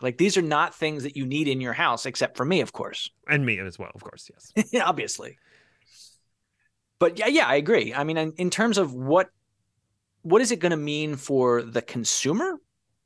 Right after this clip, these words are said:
Speaker 1: I really think it's gonna be more about giving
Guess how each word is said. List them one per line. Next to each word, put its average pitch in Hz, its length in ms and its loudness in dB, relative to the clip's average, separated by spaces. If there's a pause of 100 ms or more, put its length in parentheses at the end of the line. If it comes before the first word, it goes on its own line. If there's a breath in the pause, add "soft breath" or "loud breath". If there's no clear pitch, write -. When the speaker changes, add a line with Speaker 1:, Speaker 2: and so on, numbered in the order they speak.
(160)
Speaker 1:
I 156 60 2
really 208 260 8
think 226 180 0
it's 170 120 2
gonna 156 120 -2
be 147 120 -2
more 143 340 2
about 127 400 0 (260)
giving 143 640 0